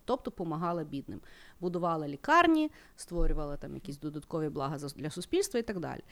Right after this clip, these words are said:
Тобто, що кон-, е, що якщо ви хочете бути високоморальними, то будете бідними. А хочете <laughs> бути багатими,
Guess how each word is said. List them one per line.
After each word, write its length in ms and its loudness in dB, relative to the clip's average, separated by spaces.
Тобто, 200 -2
що 140 0
кон-, 200 -4
е, 160 4
що 380 4
якщо 340 6
ви 120 6
хочете 400 2
бути 300 0
високоморальними, 1200 4
то 320 12
будете 460 6
бідними. 580 2
А 120 8
хочете 680 12
<laughs> 340 -6
бути 360 8
багатими, 680 12